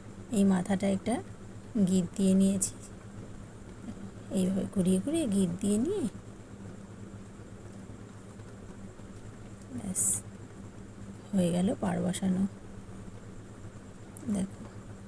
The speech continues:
কোথাও ঘুচিয়ে নেই, সুন্দর টান টানভাবে বসে গেছে। আর এই দেখো,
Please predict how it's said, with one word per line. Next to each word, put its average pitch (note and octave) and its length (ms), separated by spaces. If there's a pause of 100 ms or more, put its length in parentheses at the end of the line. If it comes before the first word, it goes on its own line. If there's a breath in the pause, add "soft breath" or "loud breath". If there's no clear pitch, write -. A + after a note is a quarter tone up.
(340)
কোথাও B3 260 (100)
ঘুচিয়ে A3+ 360 (100)
নেই, A3 120 (760)
সুন্দর A3 340 (100)
টান F#3 160 (100)
টানভাবে G#3 380 (100)
বসে F3+ 240
গেছে। F#3+ 220 (540 loud breath)
আর F#3+ 160
এই F3 120
দেখো, F#3 160